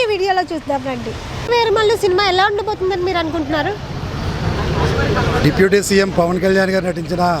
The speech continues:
Speaker 2: హరిహర వీరమల్లు ఈ సినిమా అందరి అంచనాలని తలక్రిందులను చేస్తూ, అంటే చాలా కొంతమంది మీడియా, కొంతమంది ప్రతిపక్షాలు సైతం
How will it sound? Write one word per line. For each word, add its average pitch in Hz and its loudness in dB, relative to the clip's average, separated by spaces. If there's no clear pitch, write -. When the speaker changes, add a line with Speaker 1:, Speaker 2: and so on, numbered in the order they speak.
Speaker 2:
హరిహర 170 2
వీరమల్లు 147 -4
ఈ 165 4
సినిమా 185 4
అందరి 208 4
అంచనాలని 220 2
తలక్రిందులను 202 0
చేస్తూ, 185 -2
అంటే 196 2
చాలా 175 -2
కొంతమంది 180 0
మీడియా, 202 4
కొంతమంది 180 -2
ప్రతిపక్షాలు 185 0
సైతం 180 0